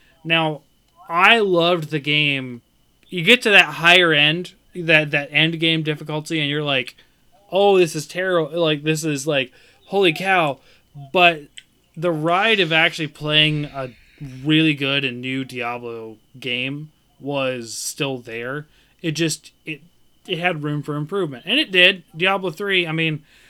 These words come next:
to date, I've probably put, like, across all systems, it's probably been over four thousand hours. I know that because one of my characters,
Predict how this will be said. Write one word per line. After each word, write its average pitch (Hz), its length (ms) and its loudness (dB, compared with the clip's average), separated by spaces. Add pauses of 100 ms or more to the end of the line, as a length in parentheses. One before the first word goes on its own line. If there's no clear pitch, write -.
(200)
to 220 160 -4
date, 202 340 2 (100)
I've 190 200 -2 (100)
probably 208 680 -6
put, 220 340 -6 (180)
like, 170 220 0
across 190 480 -4
all 185 160 -2
systems, 180 640 -6
it's 180 260 0 (400)
probably 196 460 -2
been 175 220 -2
over 160 220 -4
four 160 240 -6
thousand 147 440 -8
hours. 123 420 -10
I 135 80 -10
know 147 240 0
that 143 340 -2
because 131 320 -10 (460)
one 180 380 -2
of 180 140 -4
my 175 220 0
characters, 156 800 -4